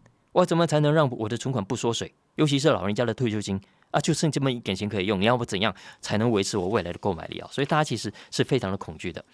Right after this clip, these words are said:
那另外还有一种人当然是非常贪婪的哦，他们其实也没有特别觉得想要保本干嘛，因为可能有些年轻人没什么本要保，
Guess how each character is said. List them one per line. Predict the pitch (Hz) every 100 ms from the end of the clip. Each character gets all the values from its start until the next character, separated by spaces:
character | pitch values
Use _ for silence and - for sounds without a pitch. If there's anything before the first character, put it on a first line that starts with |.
| - - - - _
那 | 143
另 | 143 262
外 | 202
还 | 131
有 |
一 | 123
种 | 110
人 | 95
当 | 110
然 |
是 | 107
非 | 104
常 | 104
贪 | 101 120
婪 | 107 80
的 | -
哦， | 87 82
他 | 98
们 | 101 101 -
其 | -
实 | 104 101 92 - -
也 | - 107
没 | 104 175
有 |
特 | 139 165
别 | 117 110
觉 | -
得 | 110
想 | 104 92
要 | 101
保 | 101
本 | 104 92
干 | 104
嘛， | 85 87
因 |
为 | 104
可 | 95 87
能 | 87
有 | 98
些 | 98 110
年 | 98
轻 | 113
人 | 104
没 | 92
什 | 95
么 | 98
本 | 101
要 | 107
保， | 113 101